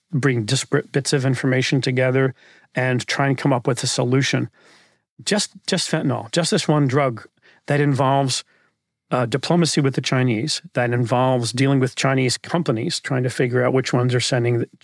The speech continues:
sending the, the chemicals, and involves dealing with the shippers, who, uh, put the, who run the container ships that go back and forth across the North Pacific. It's dealing with the Mexicans at the diplomatic and law enforcement level.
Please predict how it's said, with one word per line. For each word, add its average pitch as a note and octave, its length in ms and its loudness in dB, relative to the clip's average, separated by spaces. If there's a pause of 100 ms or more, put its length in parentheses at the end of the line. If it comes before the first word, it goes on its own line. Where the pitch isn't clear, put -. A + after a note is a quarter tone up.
(100)
sending B2+ 320 0
the, A#2+ 260 0
the D3 160 -2
chemicals, A#2+ 540 -2 (400)
and B2+ 140 2
involves C3 540 2
dealing C3 380 2
with B2 180 0
the B2 60 -2
shippers, E3 600 0 (420)
who, B2+ 500 2
uh, B2 120 0
put - 240 -2
the, C#3+ 180 0 (240)
who C3+ 260 2
run C3+ 440 2
the C3 160 2
container C3+ 380 0
ships - 320 -2
that D3 120 0
go C#3+ 160 2
back C3 240 -2
and C#3+ 120 0
forth C#3 260 0
across C3 400 -2
the - 140 0
North C3 240 0
Pacific. D#3 520 -2 (520)
It's - 260 -2
dealing C#3 300 4
with B2+ 140 0
the B2 60 0
Mexicans C#3 640 0
at B2 120 -2
the - 60 -2
diplomatic C3+ 600 0
and A#2 120 -2
law A#2+ 140 0
enforcement C#3+ 480 -2
level. D3 340 0